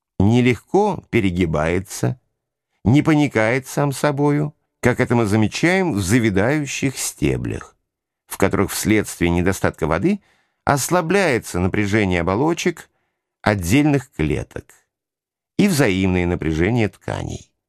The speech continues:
Прибегнем к сравнению, несколько грубому, но которое в самой простой форме даст нам понятие о том, что в общих чертах совершается в растении во время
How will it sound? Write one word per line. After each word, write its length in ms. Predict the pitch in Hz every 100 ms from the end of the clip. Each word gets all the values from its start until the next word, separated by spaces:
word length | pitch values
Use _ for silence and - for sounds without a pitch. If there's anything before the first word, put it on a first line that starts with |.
| _ _ _ _ _ _ _ _ _ _ _ _ _ _
Прибегнем 640 | - 139 143 196 196 196 175
к 60 |
сравнению, 840 | - 160 160 123 104 95 69 64 - _ _ _ _ _ _ _ -
несколько 540 | 85 123 131 131 104 98
грубому, 520 | 95 180 170 90 90
но 220 | 110 143
которое 500 | - 104 - 139 127
в 80 | -
самой 440 | - 123 131 101
простой 460 | - 92 - 107 90
форме 520 | - 175 185 95 69 _ _ _
даст 420 | - 92 180 160 -
нам 180 | 127
понятие 480 | 95 76 92 85 78
о 40 | 78
том, 300 | - 185 - _ _ _ _ -
что 460 | - - 208 214
в 120 | 139 113
общих 360 | 110 - 82
чертах 540 | - 80 - 165 185 -
совершается 880 | 80 71 - 92 170 170 - -
в 80 | 107
растении 640 | 76 - - 139 156 147
во 140 | 104 73
время 380 | 73 104 95